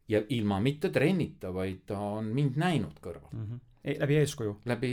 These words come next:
Speaker 1: eeskuju. Ma tahan, ma olen vait kogu aeg, eks ju, kas teen köögis midagi, pusin oma asjadega seal, loen raamatut.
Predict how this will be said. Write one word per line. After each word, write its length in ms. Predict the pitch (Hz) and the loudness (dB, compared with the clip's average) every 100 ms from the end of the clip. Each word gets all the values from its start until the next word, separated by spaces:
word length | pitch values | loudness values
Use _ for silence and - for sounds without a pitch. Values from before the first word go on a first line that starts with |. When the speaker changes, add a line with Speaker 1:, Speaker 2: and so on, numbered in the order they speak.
| 135 | 6
Speaker 1:
eeskuju. 260 | - - 131 | 6 0 -2
Ma 120 | 151 | 0
tahan, 260 | 151 156 143 | 2 2 0
ma 100 | 127 | 0
olen 120 | 104 | 2
vait 420 | 175 202 - - | 2 2 -4 -6
kogu 260 | 170 151 151 | -2 0 2
aeg, 260 | 139 135 127 | 2 0 -4
eks 180 | - 127 | -10 -14
ju, 60 | |
kas 280 | 123 107 - 107 - - - _ _ | -12 -12 -12 -16 -18 -20 -20 _ _
teen 160 | 123 107 | -2 4
köögis 440 | 160 175 156 151 | 4 6 6 4
midagi, 340 | 160 151 135 139 | 2 2 2 0
pusin 400 | 170 156 139 127 | -2 -2 -2 0
oma 260 | 127 117 160 | 0 0 -2
asjadega 600 | 165 151 - 147 151 139 | -4 -6 -4 -2 -2 -2
seal, 360 | 147 139 135 139 - | -2 -2 -4 -6 -2
loen 240 | 123 165 127 | 4 4 4
raamatut. 520 | 156 165 143 - | 0 -2 -4 -6